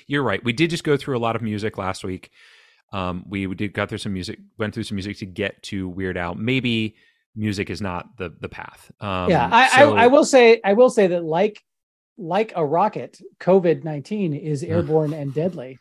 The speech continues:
Speaker 2: So,
Speaker 1: <laughs> There
Speaker 2: uh,
Speaker 1: you go.
Speaker 2: that's cer-,
Speaker 1: There you
Speaker 2: that's
Speaker 1: go.
Speaker 2: certainly a possibility.
Speaker 1: <laughs> Oh, well done, well done. I
Speaker 2: Uh,
Speaker 1: enjoyed that.
Speaker 2: thank you. I appreciate that. But, but,
Speaker 1: Oh, wait
Speaker 2: uh,
Speaker 1: a minute.
Speaker 2: wha-,
Speaker 1: Wait a
Speaker 2: what?
Speaker 1: minute.
Speaker 2: What? What? What?
Speaker 1: What we forgot about is, is there anything on this page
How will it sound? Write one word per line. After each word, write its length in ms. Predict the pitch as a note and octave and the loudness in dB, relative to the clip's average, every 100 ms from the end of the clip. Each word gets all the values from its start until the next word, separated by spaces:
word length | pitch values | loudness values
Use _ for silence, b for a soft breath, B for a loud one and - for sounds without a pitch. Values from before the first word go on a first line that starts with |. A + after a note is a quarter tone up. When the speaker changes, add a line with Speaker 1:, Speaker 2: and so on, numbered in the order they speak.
| - | -8
Speaker 2:
So, 400 | - C#3+ C3 C#3 | -2 -2 -2 -6
Speaker 1:
<laughs> 40 | - | -8
There 140 | C#3+ | -8
Speaker 2:
uh, 40 | D3+ | -8
Speaker 1:
you 80 | E3 | -8
go. 180 | C3 - | -6 2
Speaker 2:
that's 200 | F#3 - | 4 2
cer-, 280 | - A#3 G#3 | 2 4 4
Speaker 1:
There 80 | - | 2
you 120 | D3 | -6
Speaker 2:
that's 180 | F3 C#3 | -6 0
Speaker 1:
go. 80 | G#3+ | 2
Speaker 2:
certainly 200 | F#3+ E3 | 2 0
a 40 | |
possibility. 720 | D3 F3 E3+ D#3+ G3+ F#3 C3 B2+ | 0 0 0 -4 -2 -4 -6 -10
Speaker 1:
<laughs> 40 | - B A#3+ A3+ F#3 | -12 B -14 -10 -8
Oh, 280 | D3+ D3 B2+ | -2 0 2
well 180 | A2 A2+ | 2 0
done, 380 | A2+ G2+ F2+ G2 | 0 -2 -4 -4
well 120 | F#2+ | -4
done. 260 | F#2+ F2 F2 | -4 -2 4
I 40 | |
Speaker 2:
Uh, 260 | F3+ F3 E3+ | 6 8 6
Speaker 1:
enjoyed 60 | E3+ | 4
that. 40 | F#3 | 2
Speaker 2:
thank 240 | F#3 F3 | 2 2
you. 120 | C3+ | -2
I 120 | C3 | -2
appreciate 380 | C#3 D#3+ D#3+ D3 | -4 -4 -2 -2
that. 160 | C3 B2 | -4 4
But, 240 | D#4+ C4 - - | 6 6 0 -6
but, 280 | G3+ A3+ A3+ | 2 4 4
Speaker 1:
Oh, 240 | C4+ D4+ C3+ | 4 4 4
wait 60 | |
Speaker 2:
uh, 260 | G3+ F#3+ F#3 | 2 4 4
Speaker 1:
a 20 | |
minute. 300 | D#3 A2+ F2+ - | 2 0 -4 -4
Speaker 2:
wha-, 120 | G#3+ | -2
Speaker 1:
Wait 240 | A3 B3 | 0 4
a 40 | - | 6
Speaker 2:
what? 180 | D3+ C3+ | 6 2
Speaker 1:
minute. 300 | G#3+ G3+ - | -2 -2 -2
Speaker 2:
What? 240 | B3 - _ _ | -6 -8 _ _
What? 240 | D4+ A#3 - _ | 2 2 0 _
What? 180 | D4+ - _ _ _ _ _ _ _ _ _ _ _ _ _ _ _ | -2 -2 _ _ _ _ _ _ _ _ _ _ _ _ _ _ _
Speaker 1:
What 160 | D3+ - | -10 -6
we 100 | F3 | -6
forgot 540 | - D#3 A#2 F#3 A#3+ | -6 -10 -6 -6 -4
about 520 | A3+ G2+ D#2+ - - - | -4 -4 -10 -14 -18 -10
is, 180 | C#3 C3+ | -6 -4
is 140 | D#3 E3+ | -4 -4
there 100 | - | -2
anything 320 | A#3+ D4 B3 | 0 0 0
on 80 | E3+ | 0
this 140 | C#3+ | -4
page 500 | - - A3+ E3+ C3 | -8 -4 -2 -2 -6